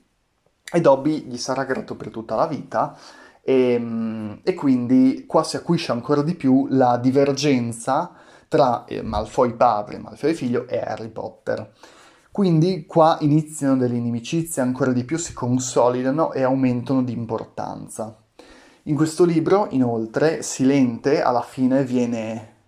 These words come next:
alla, alla fine prima della, della discesa di Harry e Ron e del professore nella Camera dei Segreti, viene, eh,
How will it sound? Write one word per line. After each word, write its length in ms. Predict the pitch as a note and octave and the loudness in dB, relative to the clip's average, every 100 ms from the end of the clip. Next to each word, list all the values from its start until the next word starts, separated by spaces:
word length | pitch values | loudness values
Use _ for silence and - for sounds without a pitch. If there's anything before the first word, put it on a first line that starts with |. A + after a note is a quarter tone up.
| _ _ | _ _
alla, 240 | - A2+ - | -14 -10 -10
alla 260 | - A2+ A2 | -8 -8 -8
fine 320 | - C#3 B2 | -2 0 0
prima 480 | B2 C#3+ D3+ B2 A2 | 2 2 2 2 0
della, 520 | A2 G#2+ - - C2 - | 0 -2 -2 -4 -6 -14
della 340 | - A#2 A2 | -10 -2 -2
discesa 480 | A2+ A2+ - C3+ A#2+ | -2 -6 -2 0 -2
di 160 | A2+ | 0
Harry 240 | A#2 A#2+ A2 | 0 0 -2
e 60 | |
Ron 340 | A#2 A#2+ A#2 A#2 - - _ _ | -2 -2 -2 -10 -16 -20 _ _
e 140 | A#2+ | -6
del 160 | A#2 A2+ | -2 -2
professore 840 | A#2 A2 A2 - C3+ B2 A2 G2+ - | -4 -10 -8 -2 2 2 2 -4 -4
nella 280 | C3 B2+ A#2+ | 0 0 0
Camera 280 | B2+ B2 | -2 -2
dei 140 | A#2 A2+ | -6 -8
Segreti, 500 | E3+ D#3+ B2+ A#2+ D3 | -4 0 0 0 0
viene, 560 | C#3+ C#3+ C3 A#2+ A#2+ - - - - _ | 2 2 2 0 -4 -10 -20 -20 -20 _
eh, 120 | - | -4